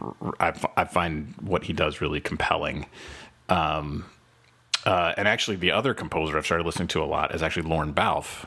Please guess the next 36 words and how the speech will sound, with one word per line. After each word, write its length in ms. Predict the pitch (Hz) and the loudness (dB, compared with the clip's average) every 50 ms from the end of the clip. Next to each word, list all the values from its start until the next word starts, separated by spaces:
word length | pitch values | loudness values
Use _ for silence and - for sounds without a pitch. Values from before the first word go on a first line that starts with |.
| - - - | -10 -2 0
who, 260 | 92 85 80 76 73 - - - _ - | 0 2 2 -2 -4 -8 -16 -20 _ -6
who 140 | - 90 82 | -4 -2 0
did 180 | 73 85 80 76 | 2 0 2 2
the 120 | 80 76 - - - | 0 -2 -2 0 0
music 260 | 90 87 - 73 - | 0 0 0 -2 -2
for 100 | - 78 | -2 -2
Fallout. 680 | 78 - - 98 104 110 90 - 80 76 78 76 - - - - _ 104 | 0 2 2 2 4 2 2 0 0 0 -2 -2 -4 -8 -16 -10 _ -2
Because 200 | 98 92 92 82 | 0 0 2 2
I'm 80 | 82 82 | 2 2
s-, 120 | - - - | 0 0 2
I 80 | - 90 | 2 2
was 120 | 85 78 | 2 2
so 180 | - - 90 82 | 2 0 0 0
impressed 340 | 80 - - - - - | 0 0 0 0 0 -2
with 120 | - - - | -6 -8 -4
the 40 | 82 | -2
music 240 | 87 82 - - - | -2 -2 -2 -4 -8
from 100 | - 101 | -10 -2
Fallout, 440 | - - 104 95 85 78 76 78 - | 0 2 2 2 2 0 0 0 0
I 40 | 78 | 0
started 300 | - - - 78 78 76 | 0 2 0 0 0 0
listening 380 | 80 80 - - 80 78 73 64 | 0 0 0 2 0 -2 -2 -2
to 300 | - - 73 78 - - - - - _ _ _ | 0 0 0 0 0 -2 -8 -14 -20 _ _ _
other 180 | 110 90 87 80 | 2 2 2 0
music 320 | 78 78 - - - - | 0 -2 -2 -2 -4 -2
that 140 | - - 90 | -2 -2 -2
he's, 340 | 87 92 87 - - - - - - - - | 0 -2 -2 -2 -6 -8 -10 -14 -18 -2 2
he's 140 | - 135 117 | 2 2 4
done. 120 | 110 95 87 | 2 0 2
He 60 | 95 | 2
actually 220 | 104 107 - - 101 | 2 2 2 2 2
did 160 | 101 95 82 | 2 2 2
the 100 | 85 80 | 0 0
Terminator, 720 | - - - 85 85 82 78 80 - - 73 76 71 - | 0 0 0 2 0 0 -2 -2 -2 0 0 0 -2 0
uh, 260 | - 80 78 - - - | 0 0 0 0 -2 -2
Genesis 680 | - - 85 85 87 - - - 127 - - - - | 0 0 0 0 0 -2 -2 -2 -2 -2 -4 -6 -8